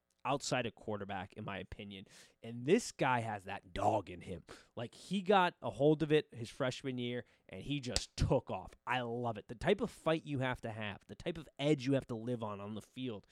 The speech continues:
to be able to do that, especially in the Big Ten. Yeah, you're not going against maybe the greatest wide receiver prospects, but still, that's big boy football right there. I really like that pick. Um, Buffalo comes in. They don't get necessarily need 'cause they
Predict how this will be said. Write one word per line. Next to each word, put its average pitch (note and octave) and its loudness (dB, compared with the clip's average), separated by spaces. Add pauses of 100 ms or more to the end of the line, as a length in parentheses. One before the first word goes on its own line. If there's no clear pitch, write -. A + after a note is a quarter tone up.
(240)
to C3+ -6
be C3 0
able C3+ 0
to A#2 -2
do A#2+ 2
that, G#2+ -2
especially D#3+ -8
in C#3 -8
the A#2+ -8 (120)
Big C3+ -2
Ten. A#2 -2 (560)
Yeah, F#3+ 8
you're F#3 4
not E3 2
going D#3+ -2
against C3 -6
maybe C3 -4
the A2+ -10 (160)
greatest C3 -2
wide C#3 0
receiver D3 -6
prospects, E3+ -2 (360)
but D#3 0
still, F3+ 4
that's - -4 (100)
big E3 4
boy D3+ 6
football C#3 6
right G2+ -4
there. F#2+ -6 (840)
I D3 2
really D#3+ 6
like D3 2
that A#2 -6
pick. G#2 -12 (480)
Um, D3+ 6
Buffalo G3+ 8
comes F3+ -2
in. F3+ -4 (540)
They E3+ 2
don't G#3+ 4
get A3+ 4
necessarily G#3+ 4
need C#3+ 2
'cause B2+ -2
they A#2 -6